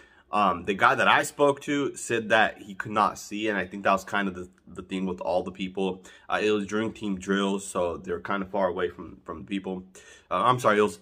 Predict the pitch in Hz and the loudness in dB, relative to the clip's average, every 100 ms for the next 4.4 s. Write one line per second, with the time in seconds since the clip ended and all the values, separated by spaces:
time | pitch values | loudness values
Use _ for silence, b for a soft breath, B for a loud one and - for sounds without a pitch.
0 | - 98 120 123 110 98 95 104 92 80 | -6 4 6 6 2 0 2 2 0 -6
1 | 80 - 95 95 90 107 95 101 95 95 | -14 -6 -4 -2 -2 -2 0 2 2 2
2 | 92 98 92 85 - 76 76 92 98 95 | -2 -2 -2 -4 -6 -6 -4 -4 -4 -2
3 | 90 - 110 104 104 95 92 95 85 - | -4 -2 -2 0 -2 -2 -4 -6 -6 -6
4 | 95 90 82 | -4 -4 -6